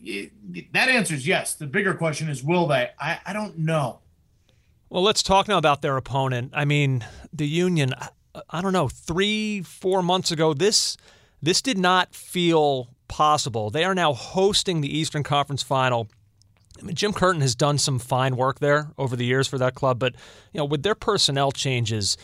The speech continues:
Speaker 2: uh, navigating a, a deep concacaf Champions League run, they struggled, like I said, for a good portion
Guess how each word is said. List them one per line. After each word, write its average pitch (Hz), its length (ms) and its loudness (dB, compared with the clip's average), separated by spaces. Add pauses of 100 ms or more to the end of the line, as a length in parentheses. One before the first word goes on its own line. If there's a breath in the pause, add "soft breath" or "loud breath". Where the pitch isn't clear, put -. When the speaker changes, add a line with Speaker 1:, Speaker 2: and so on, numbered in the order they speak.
(320 loud breath)
Speaker 2:
uh, 127 300 0 (140)
navigating 170 640 2
a, 147 120 2
a 143 80 -4
deep 160 420 0
concacaf 151 440 0
Champions 143 460 0
League 131 160 0
run, 123 380 0 (300 loud breath)
they 147 100 2
struggled, 170 520 2
like 165 120 2
I 165 80 2
said, 151 200 0
for 160 120 0
a 147 80 2
good - 420 -2
portion 160 640 0